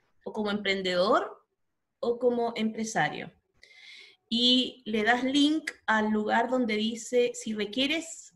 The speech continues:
si quieres recibir información, porque si no quieres recibir información no te van a enviar información al correo, porque cuando viene la apertura de los programas, a los que son emprendedores jóvenes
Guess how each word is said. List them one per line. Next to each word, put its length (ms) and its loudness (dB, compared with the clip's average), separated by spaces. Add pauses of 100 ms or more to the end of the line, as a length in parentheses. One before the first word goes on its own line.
si 160 -8
quieres 300 -2
recibir 380 -2
información, 880 -2 (420)
porque 420 -8
si 140 -4
no 140 0
quieres 260 0
recibir 340 -2
información 540 0
no 100 0
te 80 0
van 160 4
a 20 2
enviar 260 2
información 480 -2
al 120 -2
correo, 420 -6 (400)
porque 220 -6
cuando 280 2
viene 240 2
la 160 4
apertura 480 0
de 100 2
los 120 0
programas, 680 0 (680)
a 80 -2
los 140 -4
que 100 -8
son 200 -2
emprendedores 960 2 (140)
jóvenes 580 0